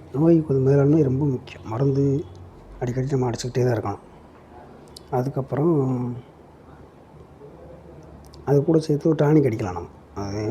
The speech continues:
செடி நல்லா பறிக்க ஜிப்ரலிக் ஆசிட்டு, நுண்ணூட்டச்சத்து அந்த மாதிரி இதுவும் அடிக்கலாம். அப்பதான் கத்திரி வந்து காய் நல்லா அதிகமா காய்க்கும், பூ நல்லா அதிகமா எடுக்கும். கத்திரி காய் காய்க்கும்போது தண்ணி வந்து அஞ்சு நாளைக்கு ஒரு தடவை,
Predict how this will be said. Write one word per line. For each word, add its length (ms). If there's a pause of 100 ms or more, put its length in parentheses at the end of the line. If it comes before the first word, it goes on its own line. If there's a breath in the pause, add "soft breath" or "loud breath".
(240)
செடி 240
நல்லா 200
பறிக்க 320
ஜிப்ரலிக் 420
ஆசிட்டு, 340 (600 loud breath)
நுண்ணூட்டச்சத்து 720 (680)
அந்த 160
மாதிரி 240
இதுவும் 240
அடிக்கலாம். 340 (920)
அப்பதான் 360
கத்திரி 260
வந்து 220 (300)
காய் 280
நல்லா 140
அதிகமா 320
காய்க்கும், 400
பூ 180
நல்லா 220
அதிகமா 300
எடுக்கும். 320 (1700)
கத்திரி 320
காய் 240
காய்க்கும்போது 520 (1800)
தண்ணி 220
வந்து 200
அஞ்சு 240
நாளைக்கு 280
ஒரு 100
தடவை, 220